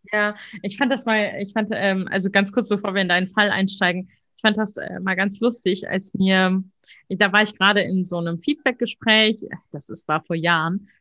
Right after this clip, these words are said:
war ich mal in so einem Feedback-Gespräch, äh, mit meinem, äh, früheren,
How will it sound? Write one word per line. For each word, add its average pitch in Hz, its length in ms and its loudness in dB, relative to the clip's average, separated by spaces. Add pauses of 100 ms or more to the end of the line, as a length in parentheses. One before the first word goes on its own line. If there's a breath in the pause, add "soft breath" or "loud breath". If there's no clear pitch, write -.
(120)
war 202 80 4
ich 196 100 -2
mal 196 120 6
in 185 60 4
so 170 100 -6
einem 170 120 -4
Feedback-Gespräch, 226 1160 0
äh, 190 180 2
mit 185 180 -4
meinem, 170 280 0
äh, 160 440 -6 (380)
früheren, 196 800 4